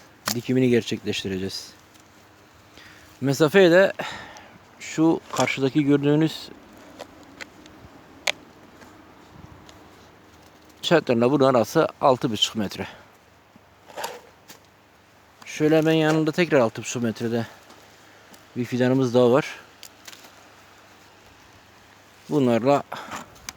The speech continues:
tozlasın diye aldık. Aşağıda bir ronde dikimi de yaptık. Burada üç beş tane de bir Fernur var.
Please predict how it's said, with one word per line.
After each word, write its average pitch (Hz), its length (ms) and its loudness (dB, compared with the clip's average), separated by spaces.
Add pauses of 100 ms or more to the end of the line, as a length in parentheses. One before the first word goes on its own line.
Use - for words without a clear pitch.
(320)
tozlasın 123 580 0
diye 113 140 0
aldık. 113 280 -2 (1900)
Aşağıda 160 360 2
bir 156 80 4
ronde 156 300 6
dikimi 151 240 0
de 156 40 4
yaptık. 147 380 2 (400)
Burada 131 360 2 (160)
üç - 200 -8
beş 147 180 0
tane 135 240 2
de 135 140 4
bir 139 100 2
Fernur 135 420 2
var. 110 180 -2